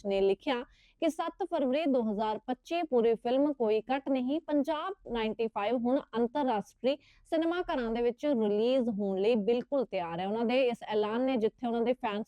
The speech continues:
ਨੂੰ ਐਕਸਾਈਟਿਡ ਕੀਤਾ, ਪਰ ਭਾਰਤ ਨਾ-, ਦਾ ਨਾਂ ਨਾ ਦੇਖ ਕੇ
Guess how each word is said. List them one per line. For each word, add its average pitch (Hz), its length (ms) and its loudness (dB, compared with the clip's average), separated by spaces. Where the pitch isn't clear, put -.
ਨੂੰ 247 80 -2
ਐਕਸਾਈਟਿਡ 226 540 -2
ਕੀਤਾ, 254 320 -2
ਪਰ 269 160 -4
ਭਾਰਤ 220 400 -4
ਨਾ-, 202 160 -2
ਦਾ 214 300 -2
ਨਾਂ 214 260 -4
ਨਾ 262 140 0
ਦੇਖ 220 180 -2
ਕੇ 269 140 0